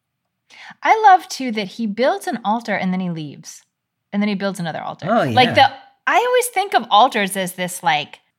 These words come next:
Speaker 1: you have an al-, I mean, this is a very,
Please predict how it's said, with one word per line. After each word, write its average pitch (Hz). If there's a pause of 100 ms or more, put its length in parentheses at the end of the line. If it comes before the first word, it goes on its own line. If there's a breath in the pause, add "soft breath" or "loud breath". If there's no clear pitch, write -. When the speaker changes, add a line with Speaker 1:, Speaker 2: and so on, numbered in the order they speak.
(200)
Speaker 1:
you 160
have 180
an 240
al-, 302
I 185
mean, 175
this 180
is 170
a 170
very, 143